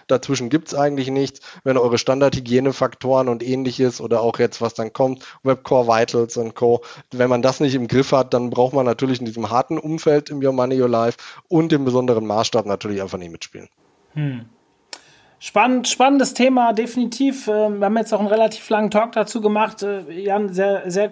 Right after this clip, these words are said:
Speaker 2: cool, dass du uns hier deine Erfahrungen mal präsentiert hast. Du bist ja jetzt wirklich schon sehr lange in dem Bereich unterwegs und, äh, für mich zumindest als sehr kompetenter, äh,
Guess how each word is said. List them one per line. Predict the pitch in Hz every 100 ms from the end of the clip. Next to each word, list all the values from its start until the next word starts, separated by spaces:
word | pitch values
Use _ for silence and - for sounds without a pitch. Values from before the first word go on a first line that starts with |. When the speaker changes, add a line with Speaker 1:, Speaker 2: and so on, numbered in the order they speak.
| 214
Speaker 2:
cool, |
dass | 214 202
du | 208
uns | 196 170
hier | 196
deine | 190 185 180 170 - -
Erfahrungen | 175 156 - 180 214 226 208
mal | 190 190
präsentiert | 185 180 170 175 - 226 220
hast. | 190 185 - 175
Du |
bist | 170 180
ja |
jetzt | 185 175
wirklich | 185 185 170
schon | 175
sehr | 160
lange | 165 185 208
in |
dem | 190 180
Bereich | 170 185 190
unterwegs | 196 180 175 190 190
und, | 180 160 - - - -
äh, | - 151
für | 143 165
mich | 180 254 -
zumindest | - 165 165 165
als | 160 151
sehr | 180
kompetenter, | 180 180 170 - - 180 185 175 165 160
äh, | - 135 147